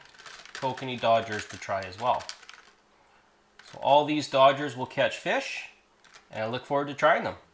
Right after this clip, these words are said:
So I hope you like this video. I hope it gives you an idea of something exciting that Gibbs has just started. And I've been waiting for something like this to come along in the industry for quite a while. We gather up all this gear, all this stuff,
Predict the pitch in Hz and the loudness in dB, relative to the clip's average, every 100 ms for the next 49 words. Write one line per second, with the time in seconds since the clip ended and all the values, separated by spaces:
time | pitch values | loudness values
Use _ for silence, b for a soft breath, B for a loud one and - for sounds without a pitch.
0 | _ - 147 147 180 190 165 165 165 - | _ -4 0 2 0 0 -2 -2 -4 -8
1 | 151 165 226 254 - _ _ _ _ - | -6 -4 -6 -8 -20 _ _ _ _ -8
2 | 120 123 139 143 127 139 135 123 139 135 | -2 0 -2 -6 -8 -6 -4 -4 -4 -2
3 | 131 127 123 127 135 160 175 131 117 104 | 0 0 -2 -4 -2 0 0 -2 -4 -8
4 | - - - - 143 - 170 156 - 147 | -20 -16 -8 -2 -2 -2 -6 -6 0 0
5 | 151 156 127 - 135 135 - 127 - 131 | 0 -2 -6 -4 -4 -4 -8 -10 -8 -8
6 | 131 - 107 113 151 214 - _ _ b | -8 -4 -2 -2 -4 -8 -16 _ _ b
7 | b b b b - 110 113 120 131 131 | b b b b -14 -8 -6 -4 -2 -2
8 | 147 160 160 - 139 139 135 127 - 120 | -2 -2 -6 -6 -6 -6 -4 -4 -4 -6
9 | - - 127 117 113 107 113 110 104 104 | -8 -6 -4 -2 -2 -2 -2 -4 -8 -10
10 | 110 - 107 98 - 110 101 92 90 104 | -10 -10 -12 -12 -10 -6 -6 -6 -4 -4
11 | 233 - _ _ b b b b b b | -4 -8 _ _ b b b b b b
12 | 123 120 143 139 180 180 170 - 127 139 | -12 -6 0 0 0 2 2 2 -2 0
13 | 135 - - 131 113 90 - 110 120 113 | -2 -8 -10 -8 -8 -8 -6 -6 -4 -6
14 | - - - - - - - | -6 -8 -4 -4 -4 -8 -20